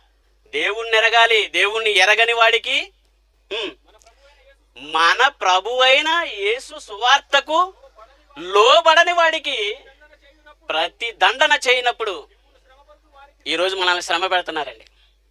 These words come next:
అదిగో, ఇక్కడ ఉన్న వాళ్ళందరికీ శ్రమలే. యేసుక్రీస్తుతో సద్భక్తితో బతకనుద్దేశించువాడు హింసలు, శ్రమలు పడతాడు. కానీ పౌలు ఏమన్నాడు తెలుసా? "ఈ శ్రమలలో కూడా నేను ఆనందించుతున్నాను" అన్నాడు.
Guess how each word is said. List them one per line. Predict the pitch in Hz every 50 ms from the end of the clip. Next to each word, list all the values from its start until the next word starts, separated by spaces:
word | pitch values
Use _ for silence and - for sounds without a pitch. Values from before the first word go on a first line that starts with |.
| _ _ _ _ _ _ _ _ _ _ _ _ _
అదిగో, | - 147 151 160 160 151 147 147
ఇక్కడ | 143 139 147 147 151 - - 160
ఉన్న | 156 156 165 180
వాళ్ళందరికీ | 180 180 170 160 170 180 202 208 208 214 196 208
శ్రమలే. | 190 - 165 156 151 147 131 - - _ _ _ _ _ _ _ _ -
యేసుక్రీస్తుతో | 151 180 208 226 - 233 233 - - 208 220 220 - - _ - 208 - - 220 226
సద్భక్తితో | 214 - - 185 180 170 165 160 202 214 214 _ - 220 208 - 220
బతకనుద్దేశించువాడు | 196 185 180 - 196 190 196 196 196 180 196 190 185 196 190 - 190 190 180 180 190 214
హింసలు, | 202 170 165 170 175 180 - 196 190 208 240 254
శ్రమలు | - - 185 170 160 196 180 175
పడతాడు. | 160 139 135 - 123 110 - _ _ _ _ _ _ _ -
కానీ | 151 156 165
పౌలు | 160 165 160 175 190
ఏమన్నాడు | 190 185 180 175 170
తెలుసా? | 165 165 160 147 - 208 - - - - _ -
"ఈ | 127 139 147 147
శ్రమలలో | - - - 147 147 156 165 165 165 160 160 156 156
కూడా | - 151 147 147 147
నేను | 143 143 143 135 131
ఆనందించుతున్నాను" | 131 135 143 147 139 139 135 131 - - - 127 120 117 113 117
అన్నాడు. | - - - _